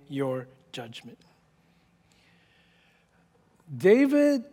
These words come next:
finally came to a place where he was willing to not only call his sin sin, but to admit that it was a sin against God. Obviously, he had sinned against Bathsheba and her husband,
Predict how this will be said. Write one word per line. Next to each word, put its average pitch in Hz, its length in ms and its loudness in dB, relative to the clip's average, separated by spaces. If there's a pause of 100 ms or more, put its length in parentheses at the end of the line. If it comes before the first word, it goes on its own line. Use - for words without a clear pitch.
finally 226 480 0
came 208 260 -2
to 180 140 -4
a 156 60 -6
place 175 280 -2
where 160 140 2
he 170 160 0
was 196 180 0
willing 196 600 0 (960)
to - 120 -2
not 190 340 4
only 214 280 4
call 185 360 4
his 170 200 -2
sin 175 240 0
sin, 160 400 -2
but 147 160 -4
to 180 120 0
admit 180 540 0 (260)
that 170 300 4
it 180 80 0
was 165 300 0
a 160 120 -8
sin 190 680 0 (120)
against 147 720 -2 (300)
God. 131 480 -2 (960)
Obviously, 220 480 8
he 196 60 6
had 185 140 6
sinned 208 240 4
against 165 280 2
Bathsheba 220 720 4
and 160 120 4
her 147 120 0
husband, 196 500 2